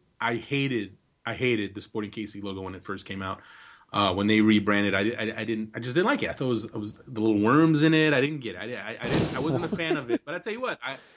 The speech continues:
now you ask me now, I, I think the K-, Sporting K C <laughs> logo is great. I've gotten used to it. The color, I love the color. Uh, you know, it, so I say people give it some time, uh, and maybe it'll, it'll, it'll grow on you. And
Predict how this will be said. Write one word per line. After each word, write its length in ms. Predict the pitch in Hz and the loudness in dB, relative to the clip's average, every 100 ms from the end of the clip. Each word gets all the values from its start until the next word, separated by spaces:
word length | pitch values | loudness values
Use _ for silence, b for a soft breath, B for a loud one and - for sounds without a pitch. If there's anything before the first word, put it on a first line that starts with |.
| - - | -20 -6
now 460 | 131 147 220 240 220 | -2 0 0 -4 -8
you 200 | 143 165 | -4 -2
ask 180 | 185 170 | -2 -4
me 80 | |
now, 300 | 151 185 294 - | -2 -2 -2 -2
I, 160 | 143 156 | -4 -4
I 80 | 165 | -6
think 220 | 202 185 | -8 -10
the 240 | 190 160 151 | -8 -8 -8
K-, 160 | 180 | -8
Sporting 380 | 170 - 190 190 | -8 -2 -2 0
K 160 | 190 170 | 0 -2
C 180 | - 180 | -4 0
<laughs> 0 | |
logo 240 | 202 196 | 0 0
is 80 | 196 | -2
great. 240 | 247 131 | -2 -2
I've 160 | 117 117 | -2 -2
gotten 220 | 127 131 | -2 -2
used 180 | 131 - | -4 0
to 80 | 143 | 0
it. 120 | 123 B B B | 0 B B B
The 80 | - | -4
color, 280 | 135 135 127 | 2 4 4
I 40 | |
love 180 | 113 104 | 2 -2
the 60 | |
color. 400 | 104 151 139 131 b b b b | 0 2 2 0 b b b b
Uh, 460 | 107 104 110 104 - | -6 -2 0 -2 -4
you 140 | - 110 | -4 -4
know, 220 | 90 131 | -4 -10
it, 360 | - 147 147 - _ - | -4 -4 -4 -16 _ -12
so 440 | - 180 160 156 - _ _ | -2 4 4 4 -4 _ _
I 60 | 175 | -4
say 220 | 160 196 | 0 0
people 180 | 190 165 | 2 -2
give 160 | 160 170 | 0 -4
it 80 | |
some 140 | 160 156 | -4 -6
time, 460 | 156 147 143 147 139 _ _ _ 151 | -2 -2 -2 -8 -16 _ _ _ -2
uh, 300 | 127 123 117 | 0 0 -2
and 140 | 156 139 | -4 -2
maybe 200 | 135 135 | 0 0
it'll, 200 | 131 135 | -2 -4
it'll, 480 | 143 131 135 127 123 | -8 -6 -4 -2 -2
it'll 240 | 131 123 120 | 0 0 0
grow 360 | 110 120 120 113 | 4 6 8 6
on 220 | 110 107 | 2 0
you. 180 | 104 104 | -4 -6
And 100 | 98 | -8